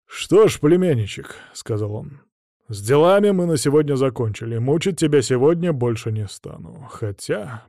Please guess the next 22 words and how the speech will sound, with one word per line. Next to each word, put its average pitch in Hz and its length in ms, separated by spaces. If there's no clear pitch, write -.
понимаю, 190 600
ты 160 140
сейчас 139 380
мечтаешь 143 580
лишь 113 300
об 104 120
одном — 123 480
завалиться 117 680
на 107 160
кровать. - 580
Для 113 240
первых 143 420
дней 147 220
симбиоза 143 600
с - 180
Олмером 156 580
это 135 160
обычное 131 480
дело, 110 300
я 131 260
это 151 240
знаю. - 560